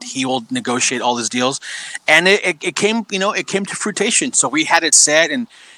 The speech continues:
I, I don't wanna go deeper. We had the biggest main event that was ever gonna hit Arena Mexico since fucking sliced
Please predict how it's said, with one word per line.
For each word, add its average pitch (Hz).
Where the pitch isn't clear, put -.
I, 135
I -
don't 160
wanna 160
go 143
deeper. 151
We 139
had 151
the 135
biggest 170
main 156
event 147
that 131
was 113
ever 151
gonna 139
hit 143
Arena 131
Mexico 139
since -
fucking 131
sliced 139